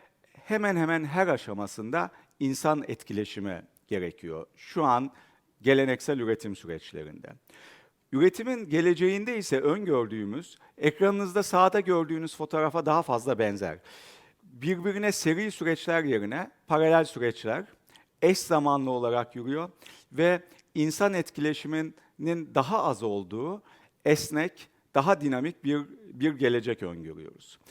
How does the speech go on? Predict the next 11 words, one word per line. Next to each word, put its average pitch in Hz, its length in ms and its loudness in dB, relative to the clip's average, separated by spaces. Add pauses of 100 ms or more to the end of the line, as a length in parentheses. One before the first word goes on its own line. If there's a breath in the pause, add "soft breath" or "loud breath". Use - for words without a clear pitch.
(400 loud breath)
Geleneksel 226 800 4 (260)
süreci 175 840 2 (640)
bir 180 220 -8
inceleyecek 156 720 -2
olursak, 127 580 -6
bir 175 80 -6
göz 170 240 -2
atacak 131 400 -2
olursak, 143 580 -8 (680 loud breath)
tasarımla 202 600 2
başlayan, 117 720 -2